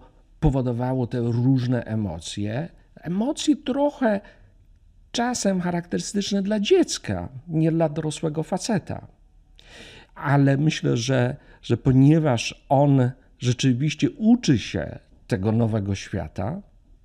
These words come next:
a, no to te emocje takie charakterystyczne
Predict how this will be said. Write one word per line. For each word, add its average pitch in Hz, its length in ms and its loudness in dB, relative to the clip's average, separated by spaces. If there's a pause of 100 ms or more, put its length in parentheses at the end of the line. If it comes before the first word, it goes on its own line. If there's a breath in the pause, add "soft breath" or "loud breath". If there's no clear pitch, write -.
(880 loud breath)
a, 123 180 -2 (240)
no 143 160 4
to 156 140 -2
te 151 180 2
emocje 147 480 0
takie 139 280 -4
charakterystyczne 131 920 -4